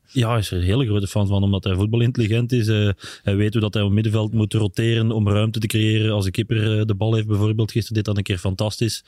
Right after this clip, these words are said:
vanuit zijn linkerkant, ehm, rechts kruisen om daar de bal tussen de linies te ontvangen en door te spelen.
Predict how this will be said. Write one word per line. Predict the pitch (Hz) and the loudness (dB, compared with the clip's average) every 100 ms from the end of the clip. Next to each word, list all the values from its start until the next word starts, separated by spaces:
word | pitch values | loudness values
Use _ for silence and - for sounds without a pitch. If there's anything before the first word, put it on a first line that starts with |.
| - - - | -20 -20 -2
vanuit | 107 107 | 0 0
zijn | 113 104 | 2 2
linkerkant, | 101 113 107 - 110 107 - - - - - - | 2 2 0 0 0 -2 -4 -12 -20 -20 -20 -8
ehm, | 110 101 98 98 98 98 85 _ _ - - | -2 0 2 2 2 0 -2 _ _ -16 -6
rechts | 98 98 123 - - - - 107 | -2 0 -2 -2 -4 -4 -6 -8
kruisen | - 113 123 - 117 | -4 -2 -2 -2 -2
om | 101 101 | 0 0
daar | 107 113 | 0 0
de | 104 | -2
bal | 104 110 113 107 - | 0 0 0 -2 -4
tussen | 123 117 | -4 -2
de | 110 | 0
linies | 110 120 - | 2 0 0
te | 117 | -2
ontvangen | 101 110 110 104 | 0 -2 -2 0
en | 98 | 0
door | 101 120 | 0 -2
te | 117 | -4
spelen. | - 120 123 | -2 -2 -2